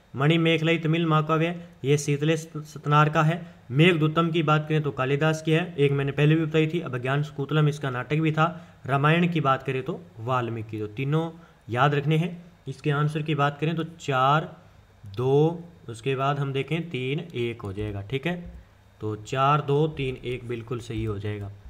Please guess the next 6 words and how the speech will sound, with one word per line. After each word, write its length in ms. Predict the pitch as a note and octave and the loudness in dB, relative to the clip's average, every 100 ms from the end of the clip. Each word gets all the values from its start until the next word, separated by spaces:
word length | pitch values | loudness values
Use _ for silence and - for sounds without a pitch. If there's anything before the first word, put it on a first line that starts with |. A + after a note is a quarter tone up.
| - - - | -20 -10 -4
ठीक 140 | C#3+ | -2
है। 280 | F3 F3 - - - C3 | -2 -4 -12 -20 -6 2
देखिए 380 | D3+ F3 F3+ | 2 2 0
शिल्पाधिकारम 1120 | F3+ - D3 D3+ D3+ F3 F3 E3 D3+ D3+ D#3+ E3+ | -2 -2 2 2 2 4 4 4 4 4 4 0
एक 280 | D3+ D3+ - | 0 0 -2
प्रसिद्ध 360 | - D#3+ C#3 | -6 -4 -4